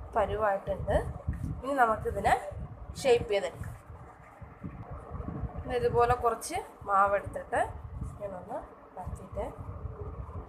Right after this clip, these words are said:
ഇങ്ങനൊരു ഷേപ്പിൽ എടുക്കാം.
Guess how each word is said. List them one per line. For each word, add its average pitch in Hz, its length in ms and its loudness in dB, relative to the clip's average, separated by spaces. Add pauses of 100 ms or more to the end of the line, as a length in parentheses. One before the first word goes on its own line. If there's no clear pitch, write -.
(2000)
ഇങ്ങനൊരു 233 500 0
ഷേപ്പിൽ - 400 -8 (1600)
എടുക്കാം. - 280 -4